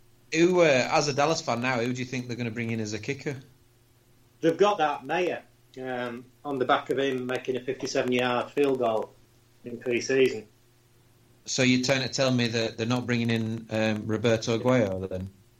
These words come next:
Speaker 2: Well, apparently they are, because we did hear some flash news from you, didn't we, earlier on? Um,
Speaker 1: Yeah, I did. I did. I
Speaker 2: uh,
Speaker 1: called it off, off air. I called it.
Speaker 2: Yes.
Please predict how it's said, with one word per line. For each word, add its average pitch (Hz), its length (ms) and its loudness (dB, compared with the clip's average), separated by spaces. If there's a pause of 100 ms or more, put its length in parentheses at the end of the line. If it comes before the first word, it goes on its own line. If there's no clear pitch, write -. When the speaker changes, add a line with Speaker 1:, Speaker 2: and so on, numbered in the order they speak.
Speaker 2:
Well, 180 200 4
apparently 202 420 -2
they 139 160 -4
are, 151 340 -6
because 123 520 -10
we 147 160 -2
did 165 180 0
hear 156 220 0
some 127 180 -10 (100)
flash 139 280 -2
news 139 360 0
from 127 480 -4 (140)
you, 147 300 2
didn't 147 240 2
we, 113 180 -2
earlier 117 320 -2
on? 131 220 0 (280)
Um, 120 240 -4
Speaker 1:
Yeah, 165 240 4
I 123 120 2
did. 143 260 0
I 120 100 0
did. 143 280 0 (280)
I 127 140 -2
Speaker 2:
uh, - 60 -2
Speaker 1:
called 180 280 2
it 135 120 -2
off, 143 240 -2 (100)
off 143 220 -2
air. 143 280 2
I 113 40 0
called 143 340 -2
it. 113 180 -6 (800)
Speaker 2:
Yes. 147 400 -2